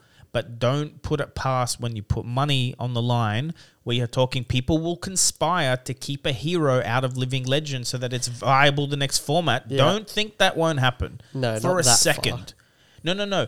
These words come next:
Speaker 1: It's possible.
Speaker 2: It's
Speaker 1: These,
Speaker 2: possible,
Speaker 1: like,
Speaker 2: but
Speaker 1: at the high level in a small game, there's only a handful of people with the skill to win some of these events. Like, we're talking under a hundred people.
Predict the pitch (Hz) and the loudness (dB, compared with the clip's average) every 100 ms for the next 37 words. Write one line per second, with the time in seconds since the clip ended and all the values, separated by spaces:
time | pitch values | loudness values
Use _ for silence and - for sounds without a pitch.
0 | - - 135 - - 160 - 143 95 - | -4 -4 -4 -4 0 2 2 0 -4 -12
1 | - - 160 - - - 143 151 143 - | -6 -2 0 -2 -4 0 2 2 0 -2
2 | 165 175 156 131 165 160 147 156 131 120 | -4 -2 -6 0 2 4 4 4 4 2
3 | 120 127 123 - - 131 123 107 123 110 | 0 -2 -2 0 -2 -2 -4 -2 0 0
4 | 104 - 117 135 160 156 131 110 127 127 | -2 -2 0 0 0 0 0 2 0 0
5 | 139 127 123 123 127 123 110 - - 120 | -2 -2 0 -2 -2 -2 0 0 2 2
6 | 135 143 151 139 147 147 147 143 143 139 | 2 2 -2 0 0 0 0 0 0 0
7 | 135 123 135 160 131 139 127 151 139 127 | 0 0 0 2 2 2 4 6 4 2
8 | 117 - 135 139 127 117 120 123 113 - | -4 -2 -2 2 4 4 2 -2 -2 2
9 | 113 143 151 | 0 0 -2